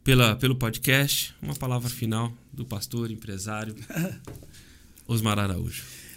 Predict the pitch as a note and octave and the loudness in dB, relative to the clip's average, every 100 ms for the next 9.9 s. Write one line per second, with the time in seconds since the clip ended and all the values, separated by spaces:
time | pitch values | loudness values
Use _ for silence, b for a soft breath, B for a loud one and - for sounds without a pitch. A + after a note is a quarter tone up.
0 | B B - - A3+ A#3+ - G#3 - G3 | B B 0 6 10 10 10 10 8 8
1 | C#3 E3 F#3+ F#3+ F3 D3 D3+ F#3 E3 F3 | 2 2 2 4 4 6 6 6 4 6
2 | D3 D#3 G3 G3 G#3 G#3+ - - A#3+ - | 8 8 8 6 6 8 10 10 6 0
3 | - A#3+ A#3+ G#3+ D3+ E3+ G3+ F3+ F#3 A3+ | -2 0 2 0 0 2 2 2 4 4
4 | - - F#3+ D#3+ C3+ F#3 F#3+ - F3+ G3 | 4 8 8 8 6 10 12 12 10 6
5 | A#3+ A#3+ - B B B B - E4+ E4+ | 4 2 -8 B B B B 0 2 0
6 | A3+ C#4+ D4+ C#4+ C#4+ A3 F#3 - G#3 A#3 | 0 4 6 6 4 6 6 4 2 2
7 | F3+ - G3+ G3+ F#3+ G3 F#3+ F#3 - E3 | 0 -2 4 6 8 6 4 4 4 4
8 | F3 G#3+ G3+ G3 F#3+ F#3 F3 - G3 F#3 | 8 8 8 4 0 0 4 4 4 2
9 | F#3 F3 - D#3+ C#3+ D#3 F#3+ F#3 | 4 4 4 2 2 4 6 4